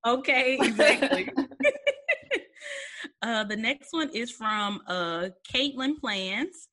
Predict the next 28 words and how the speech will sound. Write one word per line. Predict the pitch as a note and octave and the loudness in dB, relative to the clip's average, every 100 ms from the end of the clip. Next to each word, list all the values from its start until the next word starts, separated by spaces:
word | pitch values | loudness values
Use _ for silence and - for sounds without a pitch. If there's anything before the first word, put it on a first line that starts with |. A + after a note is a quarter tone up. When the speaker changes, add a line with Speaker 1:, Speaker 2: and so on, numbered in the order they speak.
| _ - - _ | _ -20 -20 _
Speaker 1:
She | - D#4 F#4 | -4 -2 -2
said, | B3+ G3+ G3 F#3 - - | -2 0 0 -2 -4 -6
"How | B3 C#4 | -2 -2
long | D4 B3+ C4 B3+ | -2 -2 -2 -4
ago | F#3+ F3 F3+ | -6 -4 -4
did | F3+ F3 | -6 -10
you | G3 | -12
decide | E3+ F3+ E3 F3 | -6 -2 -2 -4
to | |
start | F3 D3+ D#3 | -12 -14 -14
your | D#3 | -14
podcast?" | - A#2 - - - - F#3 - - _ _ _ _ _ _ _ _ - - - | -10 -10 -10 -14 -16 -16 -18 -20 -20 _ _ _ _ _ _ _ _ -20 -18 -10
Speaker 2:
Um, | G#3 A#3 A#3 A3+ A3+ - _ _ | -8 -6 -6 -6 -10 -14 _ _
honestly, | A3 C5+ D5+ C5+ D#4 | -2 -2 -2 -4 -2
we | D4+ A4+ | -2 0
have | G#4+ | 0
been | D4 B3 | 0 -2
thinking | B3+ G#3+ D4 A#3+ | -2 -4 -4 -4
about | F#3+ E3 - | -4 -6 -6
this | E3 - | -10 -8
for | E3+ D#3 | -6 -4
a | |
while. | C#3+ D3+ G3+ | -4 -6 -2
I | C#4 | 0
was, | C5+ - - - | 2 0 -2 -6
it | C4 | -4
was | A4+ - | -4 -4
like, | D#4 F3+ C#3 | -6 -6 -8